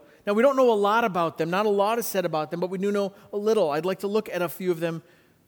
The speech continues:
briefly. Mary Magdalene is a name you might be familiar with. Magdalene is a, is a place name, meaning, uh, of Magdala, which means of the tower. So it probably references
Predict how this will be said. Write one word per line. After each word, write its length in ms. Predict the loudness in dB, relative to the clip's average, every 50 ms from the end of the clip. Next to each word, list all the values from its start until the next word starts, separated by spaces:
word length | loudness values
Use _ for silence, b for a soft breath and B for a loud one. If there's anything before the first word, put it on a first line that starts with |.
| _ _ _ _ _
briefly. 460 | 0 2 2 2 0 -2 -4 -4 -4
Mary 320 | -2 0 2 2 2 2
Magdalene 500 | 2 2 2 2 2 2 0 0 0 0
is 100 | -2 -2
a 60 | -2 -2
name 240 | 0 0 0 0
you 120 | 0 0 2
might 180 | 2 0 0
be 100 | -2 -6
familiar 460 | -8 -6 -6 -2 0 0 2 2 2 2
with. 380 | 2 0 0 -2 -8 -14 -20 _ _ _ _ _ _ _ _ _ _ _ _ _ _ _ _ _ _ _ _ _ _ _ _
Magdalene 400 | -2 0 0 2 2 2 2 2
is 100 | 2 0
a, 80 | -2 -2 -4
is 100 | -4 -4
a 80 | -4 -4 -4 -10 -18 _ _ _ _
place 440 | -4 2 4 4 4 2 0 -6 -6
name, 400 | -6 -4 -4 -6 -6 -6 -4 0
meaning, 400 | 2 2 4 2 2 0 B B B B B B
uh, 140 | -2 -2 0 2
of 320 | 4 2 2 2 0 -6 -12 -8
Magdala, 680 | -2 0 0 0 0 0 2 4 4 4 4 2 2 0
which 300 | -2 -4 -6 -8 -12 -6
means 380 | -4 -2 -2 -2 -2 -6 -10 -14 -20 -8 _
of 200 | -4 -4 -4 -4
the 80 | -10 -14
tower. 500 | -10 -4 -2 -2 0 0 0 -2 -4 -4
So 260 | -2 0 0 0 0 B B B B
it 140 | -4 -4 -4
probably 720 | -6 -8 -4 0 0 2 2 2 2 0 0 0 0 2
references 640 | 4 4 4 4 2 -2 -4 -4 -2 -2 -4 -4 -4